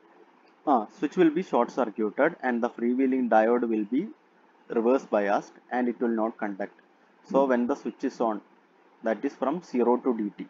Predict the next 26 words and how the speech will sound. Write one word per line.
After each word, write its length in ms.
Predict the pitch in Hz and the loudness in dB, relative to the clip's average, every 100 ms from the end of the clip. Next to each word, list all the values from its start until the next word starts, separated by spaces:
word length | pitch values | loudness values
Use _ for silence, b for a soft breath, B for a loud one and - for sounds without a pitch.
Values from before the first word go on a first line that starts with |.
| _ _ _ _ _ _ _ | _ _ _ _ _ _ _
Okay, 180 | 127 - | -10 -6
in 220 | 185 139 | -6 0
the 100 | 135 | 2
last, 300 | 131 117 123 - | 4 4 2 -2
uh, 460 | 113 - - 110 113 | -10 -10 -10 -4 -2
buck 220 | 110 - | -4 -4
converter 340 | 127 123 120 | -2 -2 -2
and 140 | 135 123 | -4 -4
boost 220 | 117 - | -6 -6
converter 420 | 123 113 113 127 | -6 -2 -4 -4
we 120 | 131 | -6
have 160 | 117 110 | -4 -4
seen 280 | - 135 185 | -4 -6 -4
when 160 | 120 | -4
switch 240 | 120 117 - | -4 -6 -6
is 160 | 131 | -4
on 200 | 123 117 | -2 0
means 260 | 123 175 - - b b b - | -2 -4 -8 -20 b b b 2
time 380 | 120 120 135 - _ _ - - | 2 4 0 -4 _ _ -16 -6
will 140 | 123 | -4
be 160 | 113 127 | -2 -2
from 320 | - 143 240 - - | 0 -2 -2 -10 -12
zero 280 | - 123 127 | -2 2 2
to 200 | 123 165 | 2 0
D 120 | 113 104 | 0 -6
T. 120 | - | -8